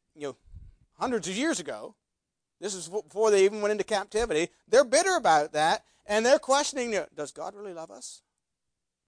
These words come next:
Because of this, they're saying, "Is God really love us? Is it not God's fault?" One commentator said this, and I quote, "Men,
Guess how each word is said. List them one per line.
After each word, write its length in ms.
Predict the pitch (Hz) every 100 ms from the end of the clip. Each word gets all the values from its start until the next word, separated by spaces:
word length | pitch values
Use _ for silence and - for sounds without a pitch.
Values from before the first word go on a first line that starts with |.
| _
Because 240 | 123 202 226
of 80 |
this, 160 | 175 135
they're 100 | 151
saying, 240 | - 143
"Is 160 | 123 113
God 240 | 123 135
really 200 | 180 151
love 160 | 139 180
us? 120 | 247 - _
Is 160 | 175 262
it 140 | 370
not 200 | 226 262
God's 260 | 135 - 254
fault?" 340 | - - 370 _ _ _ _ _ _ _ _ _ _ _ _ _ _ _ _ _ _ _ _ _ _ _
One 160 | 214 226
commentator 440 | 214 208 190 180
said 200 | 151 139
this, 220 | 147 135
and 80 | 143
I 60 | 131
quote, 340 | - 127 110 _ _ _
"Men, 480 | 180 226 143 151